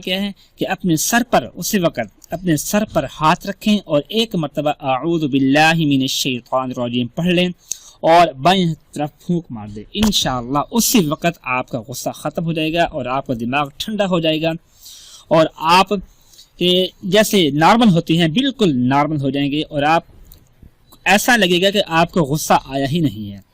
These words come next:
بس ایک مرتبہ پڑھنا ہے اور اپنا غصہ ختم کرنا ہے۔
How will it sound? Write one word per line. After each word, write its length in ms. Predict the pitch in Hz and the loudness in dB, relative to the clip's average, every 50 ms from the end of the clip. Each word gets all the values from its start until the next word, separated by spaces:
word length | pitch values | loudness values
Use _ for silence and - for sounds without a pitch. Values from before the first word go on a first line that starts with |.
| _ _ _ - _ - | _ _ _ -18 _ 0
بس 240 | 233 247 226 - - | 0 0 0 0 -2
ایک 260 | 240 233 233 - 196 | -2 -2 -2 -2 -4
مرتبہ 300 | 175 156 139 - - 135 | -6 -6 -6 -6 -8 -8
پڑھنا 360 | - - - 131 147 160 165 | -6 -6 -6 -4 -2 -2 -2
ہے 60 | 170 | -2
اور 200 | 165 - 156 139 | -4 -2 -2 -4
اپنا 220 | 135 - 151 143 123 | -2 -4 -6 -10 -8
غصہ 260 | - 117 - - 156 | -10 -12 -12 -12 -12
ختم 300 | - - 143 - - 107 | -12 -14 -18 -16 -16 -18
کرنا 400 | 95 107 95 95 95 95 98 | -16 -16 -16 -14 -14 -16 -16
ہے۔ 20 | 104 | -18